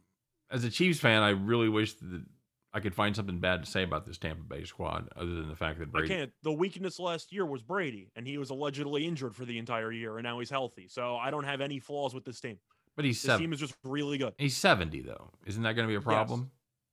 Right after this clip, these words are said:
Speaker 2: Uh, he was good when he was sixty-nine, so maybe he'll be good when he was seventy, but
Speaker 1: That's
Speaker 2: he
Speaker 1: the
Speaker 2: was
Speaker 1: best
Speaker 2: bad
Speaker 1: line
Speaker 2: last
Speaker 1: ever right
Speaker 2: year.
Speaker 1: there.
Speaker 2: He was bad last year, but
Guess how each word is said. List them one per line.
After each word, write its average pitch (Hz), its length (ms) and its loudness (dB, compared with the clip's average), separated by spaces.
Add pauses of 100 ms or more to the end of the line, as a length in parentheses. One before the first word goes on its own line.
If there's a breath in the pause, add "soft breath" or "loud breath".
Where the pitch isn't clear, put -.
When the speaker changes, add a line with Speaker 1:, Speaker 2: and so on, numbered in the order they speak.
(540)
Speaker 2:
Uh, 139 340 0
he 143 80 0
was 151 140 2
good 170 160 2
when 170 100 0
he 170 80 -2
was 151 140 -2
sixty-nine, 139 640 -2
so 117 480 -4
maybe 131 240 -4
he'll 127 100 -2
be 123 120 -6
good 127 140 -4
when 127 120 -6
he 123 60 -4
was 113 100 -6
seventy, 127 380 -2
but 110 180 -6 (120)
Speaker 1:
That's 120 200 6
Speaker 2:
he - 60 0
Speaker 1:
the - 20 2
Speaker 2:
was 98 60 2
Speaker 1:
best 110 220 10
Speaker 2:
bad 110 60 6
Speaker 1:
line 104 220 10
Speaker 2:
last 98 120 10
Speaker 1:
ever 90 120 8
right 87 120 10
Speaker 2:
year. 87 80 4
Speaker 1:
there. 85 340 6 (420)
Speaker 2:
He 165 60 -2
was 151 80 0
bad 190 260 2
last 160 440 2
year, 160 320 0
but 127 520 0